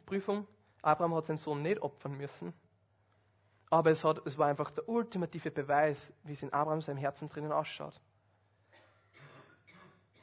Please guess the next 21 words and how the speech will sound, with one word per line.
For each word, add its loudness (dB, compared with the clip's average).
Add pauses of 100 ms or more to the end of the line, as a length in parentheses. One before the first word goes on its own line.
Abraham 4
hätte 0
niemals, 4
unmöglich 2
diese -6
Tat, 0 (960)
wäre 6
bereit 4
gewesen, -6
diese -8
Tat 2
zu -10
begehen, -2
wenn 4
er 4
im 0
Herzen 2
nicht -8
wirklich -8
geglaubt -2
hätte, -6